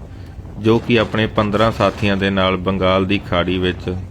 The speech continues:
ਹਲਦੀਆ ਨੇੜੇ ਮੱਛੀਆਂ ਫੜਨ ਗਿਆ। ਫਿਰ ਅਚਾਨਕ ਸਮੁੰਦਰ ਦੀ ਦਿਸ਼ਾ ਬਦਲ ਗਈ, ਤੇਜ਼ ਤੂਫਾਨ ਉੱਠਿਆ, ਲਹਿਰਾਂ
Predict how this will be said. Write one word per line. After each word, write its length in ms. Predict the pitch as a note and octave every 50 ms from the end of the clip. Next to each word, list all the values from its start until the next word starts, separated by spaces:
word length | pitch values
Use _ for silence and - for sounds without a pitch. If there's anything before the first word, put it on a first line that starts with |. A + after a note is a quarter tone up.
| - - - - - G2
ਹਲਦੀਆ 360 | G2+ G#2 G2+ A2+ A#2 A#2+ A#2+
ਨੇੜੇ 300 | A2+ G2+ G2 F#2+ F#2 G2
ਮੱਛੀਆਂ 460 | F#2+ F#2+ F#2+ F#2 - - G#2+ G#2 G2+
ਫੜਨ 320 | F#2+ - G2+ F#2 F#2+ G2 G2
ਗਿਆ। 280 | F2+ F2 E2+ E2+ F2 F#2+ - - - - - - - - - - -
ਫਿਰ 220 | - B2 - -
ਅਚਾਨਕ 440 | A2 - - A2+ A2 A2 A2+ A2+ - - - - - -
ਸਮੁੰਦਰ 400 | A#2 A2 G#2+ G#2 G2+ G2+ G#2+ G#2
ਦੀ 180 | F#2+ G#2+ G#2+
ਦਿਸ਼ਾ 360 | F#2+ F#2 G2+ G2 - - G#2 G2+
ਬਦਲ 360 | F#2+ F#2+ F#2 F2 G2 G2 F#2
ਗਈ, 240 | F#2 G2 F#2+ F#2+ F#2+ F#2+ - - - - - -
ਤੇਜ਼ 320 | A2+ G#2+ A2 G#2+ G#2+ G#2
ਤੂਫਾਨ 440 | - G#2+ G2 - G#2+ G2+ G2+ G#2 G2+
ਉੱਠਿਆ, 400 | F#2+ G2 - G#2 G2 F#2+ F#2+ G2 G#2+ G#2+ F#2+
ਲਹਿਰਾਂ 400 | F#2+ F#2+ F#2 F#2 G2 G#2+ A2